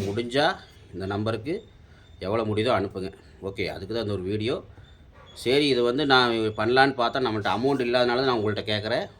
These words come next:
உங்களால முடிஞ்சா பண்ணுங்க, முடியலனா நான் உங்களை, உங்களோட ஒன்றும் பிரச்சனை இல்லை. ஓகே, பார்க்கலாம், நான் என் வீடியோ தான் போட்டு பார்க்கலாம், முடிஞ்சா பண்ணலாம். அப்படிலாம் நான் என்னோடய சம்பளத்தை வச்சாது YouTube-லேருந்து வருமானமோ இல்லை ஏதோ ஒரு வருமானத்தை வச்சு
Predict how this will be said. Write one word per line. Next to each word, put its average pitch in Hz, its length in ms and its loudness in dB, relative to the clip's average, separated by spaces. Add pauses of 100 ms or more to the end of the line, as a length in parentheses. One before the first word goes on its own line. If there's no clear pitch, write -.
(200)
உங்களால 107 300 -4
முடிஞ்சா 117 360 0
பண்ணுங்க, 127 340 0 (200)
முடியலனா 135 400 -4 (640)
நான் 90 160 -6
உங்களை, 95 200 -2
உங்களோட 92 300 -2 (480)
ஒன்றும் 95 260 -4
பிரச்சனை 101 280 -6
இல்லை. 110 160 -4 (840)
ஓகே, 139 280 0 (180)
பார்க்கலாம், 123 460 2
நான் 104 240 2
என் 92 260 -6
வீடியோ 131 260 2
தான் 147 160 4
போட்டு 127 180 2
பார்க்கலாம், 113 420 0
முடிஞ்சா 104 300 -2
பண்ணலாம். 120 460 0 (560)
அப்படிலாம் 131 440 0
நான் 104 120 0
என்னோடய 107 320 -2
சம்பளத்தை 127 360 0
வச்சாது 131 340 2 (520)
YouTube-லேருந்து 131 520 0
வருமானமோ 117 500 0 (140)
இல்லை 104 180 -4
ஏதோ 104 140 0
ஒரு 156 140 4
வருமானத்தை 120 420 0
வச்சு 110 220 -8